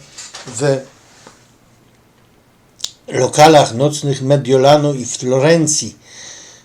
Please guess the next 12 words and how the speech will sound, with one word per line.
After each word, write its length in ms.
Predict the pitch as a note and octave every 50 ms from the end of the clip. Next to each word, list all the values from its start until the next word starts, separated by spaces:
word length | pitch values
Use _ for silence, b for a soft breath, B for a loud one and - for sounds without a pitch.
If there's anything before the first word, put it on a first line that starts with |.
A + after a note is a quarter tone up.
| B B
E, 220 | C#3 B2+ B2 - -
tutaj 600 | - - A3+ - - G3+ G3 F#3 E3+ D3 - - _ - - -
wiele 320 | A2+ C#3 F3 F#3 F#3 E3+
z 100 | D3 -
tych 200 | - D3 C#3 -
kobiet 400 | - D#3 D3 C#3+ D3+ D3+ D3+ D3+
wróciło 680 | - - - B2+ B2 C3+ D3+ D#3 - - G#3+ F#3+ E3+ D3+
do 140 | C3+ B2 A2+
kraju, 420 | - - D3 D3+ D#3+ E3 D#3+ D3+
ponieważ, 680 | D3 D#3 F#3+ F#3+ G#3+ A3 G3+ G3 F#3+ F3+ E3 - - - _ b b b b b b b b b b b b b b -
e, 220 | C#3 B2+ A2+ A2+ A2
no, 320 | A#2+ D3 D#3+ F3 -